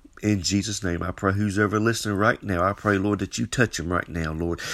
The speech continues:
Whatever storm they're going through right now, let your peace come upon them right now. Let your peace touch them right now for your glory, Father God.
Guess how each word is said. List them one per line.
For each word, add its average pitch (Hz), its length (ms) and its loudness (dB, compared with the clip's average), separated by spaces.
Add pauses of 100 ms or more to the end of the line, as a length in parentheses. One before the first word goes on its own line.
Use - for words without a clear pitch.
(200)
Whatever 120 380 6
storm 131 340 4
they're 139 160 4
going 117 220 2
through 85 160 -4
right 92 220 4
now, 92 180 -2
let 104 280 2
your 117 100 2
peace 131 320 2
come 135 200 0
upon 117 320 0
them 87 160 -2
right 95 180 2
now. 92 160 0
Let 104 300 0
your 123 100 2
peace - 300 -2
touch - 320 0
them 85 80 -6
right 90 200 0
now 101 200 0
for - 120 -6
your 117 140 0
glory, 101 300 0
Father 82 260 -4
God. 85 220 -2